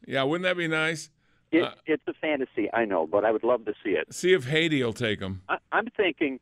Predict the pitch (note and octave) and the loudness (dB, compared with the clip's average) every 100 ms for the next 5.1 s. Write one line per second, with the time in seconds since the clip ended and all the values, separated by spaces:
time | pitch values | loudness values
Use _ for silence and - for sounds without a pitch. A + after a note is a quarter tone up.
0 | _ _ _ - G3+ G#3+ F3+ D#3+ D3 C3+ | _ _ _ -2 -2 0 -2 0 -2 2
1 | B2+ B2 C3 C3+ C#3+ B2+ C3 - G2 A#2+ | 2 2 0 -2 0 0 0 -4 -4 0
2 | G#2 - A2 B2 - G#2 G2+ - G2 F2 | 0 -2 0 0 0 -4 -4 -2 0 0
3 | - - A#2+ B2+ C#3+ C3 G#2+ - C3 - | -4 -12 -6 -6 -2 -2 -2 -2 -2 -2
4 | A2+ A2+ - A2+ - E2+ - - G#2+ A2+ | -4 -4 0 0 0 -6 -12 -10 -4 -4